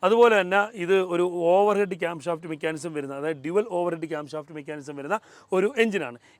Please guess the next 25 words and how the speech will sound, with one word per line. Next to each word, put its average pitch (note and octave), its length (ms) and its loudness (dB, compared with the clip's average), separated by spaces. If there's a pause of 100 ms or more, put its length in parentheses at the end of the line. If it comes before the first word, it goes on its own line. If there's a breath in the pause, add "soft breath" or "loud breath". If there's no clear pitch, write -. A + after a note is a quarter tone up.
(100)
ഇതിൻ്റെ G#3 320 0
ഇഞ്ചക്ടറുകളാണ് F3+ 600 0
കാണുന്നുണ്ട്, C#3+ 420 -8
ഒന്ന്, D#3 180 -10 (180)
രണ്ട്, C3+ 260 -12 (180)
മൂന്ന്, C#3+ 240 -8 (180)
നാല്. C#3+ 180 2 (320 soft breath)
Bosch-ൻ്റെ F#3 400 2
ഇഞ്ചക്ടറുകളാണ് D#3+ 500 -2
നേരത്തെ D3+ 240 -4
പറഞ്ഞ D3 180 -6
കണക്ക് D3+ 180 -8
വരുന്നത്. F3+ 260 -6
അത് D3+ 120 -8
കണക്ക് D3+ 180 -4
തന്നെ D3+ 120 -8
ഇതിൻ്റെ D3 120 -8 (100)
കോമൺ E3 340 -4
റെയിലാണ് D#3+ 280 -2
ഈ D3 80 -6
ഒരു C#3 100 -10
ഭാഗത്തായിട്ട് C#3 340 -6
വരുന്നത്. D#3 240 2 (600 loud breath)
ഇതിൻ്റെ B3 200 10 (140)
ഡി G#3 80 2